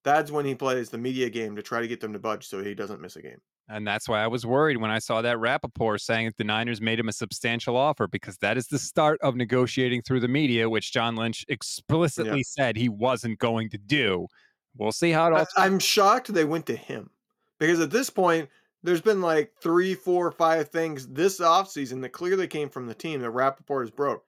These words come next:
Speaker 1: So if you're trying to have this ability to say, "We're not playing it, playing it out through the media," why would you go to the one guy that has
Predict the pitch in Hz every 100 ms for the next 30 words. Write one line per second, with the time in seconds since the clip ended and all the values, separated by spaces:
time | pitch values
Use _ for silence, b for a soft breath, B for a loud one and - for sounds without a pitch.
0 | _ _ _ _ _ _ - 151 143 180
1 | 208 202 185 165 151 143 139 - 131 147
2 | 147 139 135 147 139 147 147 135 127 139
3 | 131 147 143 - 147 147 147 135 120 _
4 | _ _ _ 156 147 139 135 135 135 123
5 | 127 170 143 113 110 _ _ _ _ -
6 | 131 160 151 160 156 139 123 147 156 143
7 | 147 143 131 127 123 120